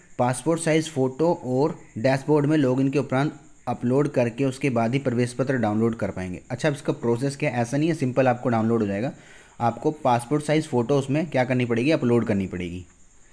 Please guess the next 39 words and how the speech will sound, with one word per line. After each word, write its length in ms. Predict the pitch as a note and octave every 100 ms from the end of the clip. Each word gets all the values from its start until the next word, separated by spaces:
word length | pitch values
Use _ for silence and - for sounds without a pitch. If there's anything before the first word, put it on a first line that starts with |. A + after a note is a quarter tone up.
| - - - -
ठीक 160 | B2 B2
है। 140 | A3 - - _
और 140 | A#2 A2
पासपोर्ट 360 | A#2 A#2 C#3 C#3
साइज 200 | C3+ C3+
जो 120 | C#3
होनी 200 | B2+ B2+
चाहिए 160 | C#3+
वो 100 | C#3
आपकी 220 | B2+ B2 B2+
कितनी 220 | B2 C3
होनी 140 | B2+
चाहिए? 180 | C3 -
पच्चीस 320 | B2 - B2
के 140 | - G2
बी, 120 | F#2+
ट्वेंटी 240 | A2+ A#2+
फ़ाइव 260 | B2 A#2 A2+
के 100 | F#2+
बी। 180 | E2 F2 - - _ - - - - - B2
आपका 280 | B2 - E3 C#3+
ई 140 | E3
एडमिट 280 | E3 D#3 D#3
कार्ड 260 | D#3 D3+ D3
आएगा, 360 | C#3+ C#3+ F3+ - - -
उसमें 300 | B2 - D3
आपका, 380 | C3+ C3+ C#3+ D#3 D#3+ - - -
अ, 380 | A#2 G#2+ G#2 G#2 - -
आप 280 | B2 A#2 - C3+
परीक्षा 320 | B2 - D3
केंद्र 380 | C#3+ C3+ C#3 C#3+
जो 80 |
है, 180 | C#3 C#3
कोड 320 | C3+ B2 C3+
है, 180 | C3+ C3+
सब 220 | C3 A#2
कुछ 160 | - C3
उसमें 200 | - C3+
होगा, 380 | B2+ B2+ C#3+